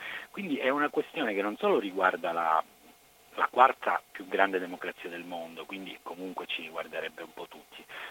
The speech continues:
ma ci riguarda tutti perché il controllo di quelle aree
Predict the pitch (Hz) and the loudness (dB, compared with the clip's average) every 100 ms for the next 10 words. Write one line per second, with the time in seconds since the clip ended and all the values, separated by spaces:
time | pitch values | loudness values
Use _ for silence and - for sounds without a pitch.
0 | - 101 - 123 175 160 135 190 190 - | -12 -6 -2 0 2 4 4 2 -8 -4
1 | - 92 - - 107 - 92 - 104 110 | 2 2 2 2 2 0 -8 -6 -6 -6
2 | - 180 165 101 87 92 113 123 98 87 | -2 0 2 0 -2 -2 0 2 2 2
3 | 80 80 87 | 2 2 0